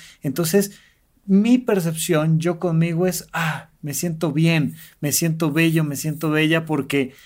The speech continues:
estoy realizándome. Más allá de si me juzgan o me dejan de juzgar,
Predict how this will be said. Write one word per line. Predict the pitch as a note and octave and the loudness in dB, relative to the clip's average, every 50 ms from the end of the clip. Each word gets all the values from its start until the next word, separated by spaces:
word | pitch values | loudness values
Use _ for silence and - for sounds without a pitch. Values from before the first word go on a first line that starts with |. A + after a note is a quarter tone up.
| - - | -14 -6
estoy | - D3+ C#3 - - - F3+ F3 F3+ F#3 F#3 F#3 - _ _ _ _ _ _ _ _ _ - - E3+ E3 E3+ E3+ D#3+ D#3 D3+ C#3+ C#3+ C#3+ | -6 -4 -4 -4 -4 0 2 4 4 2 2 0 -8 _ _ _ _ _ _ _ _ _ -8 -2 0 0 2 2 2 0 0 -2 -2 -2
realizándome. | C#3 C#3 C3+ B2+ - - - - E3+ D3 C#3+ C#3+ C#3+ C#3+ C#3 C3+ C3 C3+ B2+ B2 B2 A#2+ A#2 A2+ - - - - - - - | -2 -2 -2 0 0 0 0 2 0 -2 -2 -2 -4 -4 -4 -2 0 0 0 0 0 0 -2 -4 -8 -14 -20 -20 -20 -8 -2
Más | D#3+ E3+ F3 F3 - F#3 | 0 0 2 2 2 0
allá | E3+ D#3+ D3+ E3 D#3+ D#3+ | 0 2 2 2 2 2
de | D#3 D#3+ D3+ | 0 -2 -4
si | D#3 - D3 | -4 -4 -4
me | B2+ B2 B2 | -4 -4 -4
juzgan | B2 - F3 F3 E3+ D#3+ E3 E3 D#3+ D3+ | -2 0 0 0 2 2 0 0 0 0
o | C#3 | -2
me | C3+ C3 | -2 -2
dejan | C3+ C3+ - D3+ C#3 | -4 -4 -6 -6 -4
de | C3+ B2+ | -4 -6
juzgar, | - - C3 A#2+ B2 C#3 C#3+ D3 D3 | -6 -8 -8 -4 2 4 4 4 4